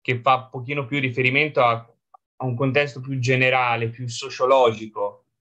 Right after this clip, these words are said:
dei, dei, dei social, cioè come fanno i social ad essere gratuiti? Noi presumibilmente lo sappiamo, magari un, un ragazzo, una ragazza di undici, dodici anni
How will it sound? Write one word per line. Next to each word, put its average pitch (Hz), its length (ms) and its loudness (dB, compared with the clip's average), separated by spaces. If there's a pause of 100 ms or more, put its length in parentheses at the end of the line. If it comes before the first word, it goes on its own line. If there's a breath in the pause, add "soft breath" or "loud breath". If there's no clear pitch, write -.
(200)
dei, 101 840 2
dei, 98 600 -2
dei 113 220 0
social, 117 640 0
cioè 117 140 -2
come 139 280 -2
fanno 127 300 -2
i 113 60 -6
social 107 400 -4
ad 98 140 -6
essere 101 340 -8
gratuiti? 123 760 -4 (580)
Noi 127 380 0 (440)
presumibilmente 113 680 2
lo 107 100 0
sappiamo, 104 760 -2
magari 120 300 2
un, 104 200 -8
un 110 120 -6
ragazzo, 104 520 -2
una 101 140 -12
ragazza 107 440 -2
di 98 120 -12
undici, 110 440 -2
dodici 127 340 -2
anni 110 540 -2